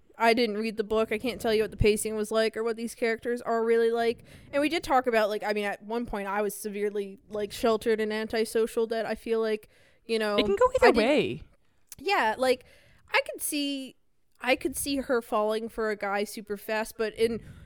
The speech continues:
Speaker 1: in reality, like, it doesn't usually work out because, like, first of all, even finding my man, who I'm very appreciative of because he's a nice man, you gotta sift through a lot of garbage.
Speaker 2: Mm-hmm.
Speaker 1: So likely the first guy who's nice to you that you run into is not gonna be that great of a guy. It just,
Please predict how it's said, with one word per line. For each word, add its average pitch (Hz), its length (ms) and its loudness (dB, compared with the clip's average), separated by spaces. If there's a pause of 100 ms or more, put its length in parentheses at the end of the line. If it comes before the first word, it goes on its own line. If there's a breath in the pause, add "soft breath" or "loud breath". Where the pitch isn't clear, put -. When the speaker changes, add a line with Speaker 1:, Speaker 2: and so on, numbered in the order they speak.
(160 loud breath)
Speaker 1:
in 349 300 2
reality, 320 920 8
like, 247 220 -2
it 247 100 0
doesn't 247 300 6
usually 240 380 -8
work 214 280 2
out 226 280 6
because, 220 320 0
like, 208 280 -2
first 349 240 -2
of 196 60 -8
all, 190 260 -2 (140)
even 330 260 -2
finding 208 360 0
my 208 500 0
man, 190 540 -4
who 208 100 2
I'm 196 180 2
very 208 220 0
appreciative 202 420 -6
of 190 120 -4
because 208 240 -12
he's 190 80 -10
a 202 160 -6
nice 202 240 -6
man, 202 240 -8
you 208 40 -12
gotta 349 200 2
sift 285 240 -2
through 214 160 0
a - 20 0
lot 247 300 6
of 226 80 0
garbage. 190 400 4
Speaker 2:
Mm-hmm. 160 140 -10 (120)
Speaker 1:
So 262 160 0
likely 277 460 0
the 226 280 2
first 254 300 -2
guy 240 220 2
who's 220 180 -4
nice 208 300 0
to 220 80 -4
you 202 140 0
that 190 100 0
you 175 100 -8
run 202 160 0
into 208 300 0
is 185 100 -4
not 190 240 -4
gonna 208 180 0
be 190 440 -4
that 180 240 -2
great 202 180 -2
of 190 80 -4
a 196 40 -4
guy. 196 300 2 (100)
It 214 100 0
just, - 260 2